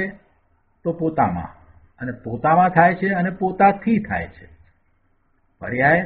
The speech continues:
થાય છે તો પોતામાં અને પોતાથી, બીજાની અંદર થતી નથી. પોતાના સ્વક્ષેત્રમાં થાય છે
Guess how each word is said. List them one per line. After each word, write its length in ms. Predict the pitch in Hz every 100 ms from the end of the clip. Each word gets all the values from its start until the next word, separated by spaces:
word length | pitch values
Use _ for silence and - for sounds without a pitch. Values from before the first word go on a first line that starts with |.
| -
થાય 220 | - 110 127
છે 240 | - 170 208 214 - _ _ _ _ _
તો 60 | 113
પોતામાં 800 | - 110 107 147 170 196 226 190
અને 180 | 180
પોતાથી, 640 | 214 196 196 135 - - - _ _ _ _ _ _ _ _ _ _ _ _ _ _ _ _ _
બીજાની 420 | 104 110 165 190
અંદર 200 | 185 196
થતી 260 | - 175 196
નથી. 280 | 185 165 -
પોતાના 580 | 117 - 147 151 170 185
સ્વક્ષેત્રમાં 840 | - 131 156 135 - 160 185 185
થાય 240 | 143 139
છે 180 | 135